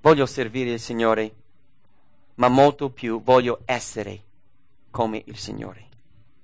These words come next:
E prego questo per ciascuno di voi. Preghiamo. O Padre nostro, molto spesso noi ci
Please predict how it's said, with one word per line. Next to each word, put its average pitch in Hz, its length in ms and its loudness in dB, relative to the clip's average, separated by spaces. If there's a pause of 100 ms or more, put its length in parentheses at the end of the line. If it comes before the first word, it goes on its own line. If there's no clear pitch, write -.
(1160)
E 113 100 -12
prego 117 300 -6
questo 104 300 -12
per - 120 -20
ciascuno 95 340 -18
di 101 100 -20
voi. - 200 -20 (1900)
Preghiamo. - 380 -20 (2750)
O 123 100 -2
Padre 120 400 2
nostro, 110 520 -10 (960)
molto 151 360 4
spesso 135 520 -2
noi 127 300 2
ci 120 340 -6